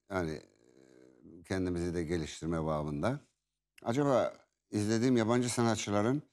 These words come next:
sahnede yaptıklarını ben kendi sahnemde nasıl bu Türkiye şartlarında uygulanabilir, uygulayabilirim diye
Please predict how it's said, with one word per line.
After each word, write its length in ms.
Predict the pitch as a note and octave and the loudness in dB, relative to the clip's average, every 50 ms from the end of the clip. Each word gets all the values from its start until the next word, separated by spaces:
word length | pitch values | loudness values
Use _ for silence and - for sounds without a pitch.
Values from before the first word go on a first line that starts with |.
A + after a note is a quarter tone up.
| _ _ _ | _ _ _
sahnede 400 | - - F#2+ G2 G2+ G#2 G#2+ A#2+ | -4 -2 0 2 2 2 2 2
yaptıklarını 720 | B2+ A#2+ A2 G#2+ - G2+ - - G2+ G2+ G2+ G#2+ A2+ A#2+ | 2 0 0 -2 -4 -8 -4 0 0 2 2 2 2 2
ben 180 | A#2 A2+ A2 G#2+ | 2 0 0 0
kendi 280 | - G#2+ G2+ G#2 G#2 G2+ | 0 0 0 0 0 0
sahnemde 500 | G#2+ G2+ F#2+ G2 G2 G2 G2 G2 G#2 G#2 | 0 0 0 0 0 0 0 0 0 0
nasıl 340 | G#2 G#2 - F#2+ F2 - - - - _ _ - | 0 0 -2 -4 -6 -6 -8 -12 -20 _ _ -12
bu 180 | F2+ F2+ D#2+ - _ _ | -10 -10 -10 -10 _ _
Türkiye 280 | - F#2+ D#2+ - F2+ F2 | -4 -4 -4 -4 -4 -4
şartlarında 580 | - - F2 D#2+ C2+ - E2+ E2 E2 E2 E2 E2+ | -2 -2 -2 -2 -2 -2 0 0 0 0 0 0
uygulanabilir, 800 | F#2 F#2+ F2 F2+ F2+ F2+ F#2 G2+ F#2+ F2+ F#2 F2+ F#2+ F#2 - - - | 0 0 0 0 0 2 2 2 0 0 0 -2 -2 -4 -4 -6 -6
uygulayabilirim 960 | G2 F#2+ F#2 E2+ F2 F#2 F#2 G2 G2 G2 E2+ F#2+ G2 A2 G2+ G2 F#2+ F2+ F2+ | -4 -4 -4 -2 -2 -2 0 0 0 0 0 0 0 0 2 2 0 0 2
diye 200 | G#2 B2+ C#3 | 2 0 0